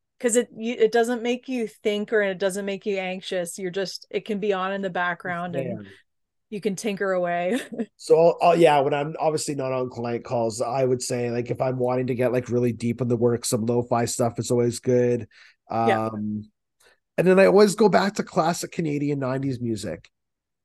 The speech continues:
Speaker 2: Like,
Speaker 1: Yeah.
Speaker 2: always, without fail, the Matt Goods, the, the Moist, the I Mother Earth, Our Lady Peace,
Speaker 1: Yeah, okay.
Speaker 2: um,
Speaker 1: Yeah, yeah, yeah.
Speaker 2: all that sort of stuff. So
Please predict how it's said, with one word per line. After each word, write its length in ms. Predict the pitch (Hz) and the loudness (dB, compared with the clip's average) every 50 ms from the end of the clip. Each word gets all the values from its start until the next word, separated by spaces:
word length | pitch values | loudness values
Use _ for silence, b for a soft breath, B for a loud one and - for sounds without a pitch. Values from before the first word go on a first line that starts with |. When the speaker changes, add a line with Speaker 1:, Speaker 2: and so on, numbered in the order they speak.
| _ _ - | _ _ 0
Speaker 2:
Like, 160 | 151 147 - | 2 2 4
Speaker 1:
Yeah. 260 | 226 220 220 226 220 214 208 196 | 4 4 4 4 4 2 4 6
Speaker 2:
always, 380 | 196 196 202 190 185 170 120 131 | 8 10 10 10 10 8 8 6
without 400 | 170 160 175 175 185 175 127 - | 4 8 8 8 6 6 4 4
fail, 280 | 180 175 165 147 139 | 6 6 6 6 4
the 120 | 123 131 127 | 2 0 -2
Matt 380 | 127 147 147 156 151 - - | 0 -2 0 -2 -2 -4 -4
Goods, 480 | - 160 160 151 139 127 120 113 120 123 | 0 2 2 4 2 0 -2 -6 -8 -4
the, 540 | 139 143 143 139 139 135 131 127 127 123 120 | -2 0 2 2 2 2 2 2 0 0 -2
the 100 | 123 131 | -4 -6
Moist, 680 | 135 139 151 156 160 156 143 135 127 123 - - - - | -6 0 2 2 2 2 2 -2 -4 -6 -6 -8 -10 -6
the 100 | - 139 | -4 -2
I 240 | 131 120 139 151 156 | -2 -2 0 -2 0
Mother 300 | 147 156 151 139 147 139 - | 0 0 -2 -2 -2 -4 0
Earth, 540 | 156 160 156 151 147 143 135 131 123 - - - | 2 4 4 4 4 2 0 -2 -4 -6 -8 -4
Our 220 | - 170 165 160 | 0 2 2 4
Lady 300 | 156 160 156 151 147 143 139 | 4 4 2 2 0 -4 -6
Peace, 960 | - - - 160 156 147 143 135 131 127 123 120 113 - - - - - - - 427 | -6 -8 -4 -2 -2 0 0 0 0 -2 -2 -4 -4 -8 -10 -10 -12 -12 -12 -6 -4
Speaker 1:
Yeah, 320 | 415 415 415 415 - 202 | -2 -2 -2 -2 -2 -2
okay. 320 | 247 262 320 262 190 180 | -2 0 0 2 2 2
Speaker 2:
um, 80 | 196 220 | 2 2
Speaker 1:
Yeah, 140 | 208 208 214 208 208 | 0 0 0 -2 -2
yeah, 60 | 208 208 208 196 | -4 -6 -8 -8
yeah. 100 | 170 170 175 | -8 -6 -2
Speaker 2:
all 160 | 165 156 147 143 | 0 0 2 4
that 260 | 147 143 135 110 - | 4 2 2 2 0
sort 180 | - 147 127 | -2 0 0
of 80 | 123 123 | 0 -2
stuff. 280 | - - 123 107 101 - | -2 -2 -2 -2 -2 -2
So 400 | - - 165 156 156 151 B | 2 4 4 6 6 2 B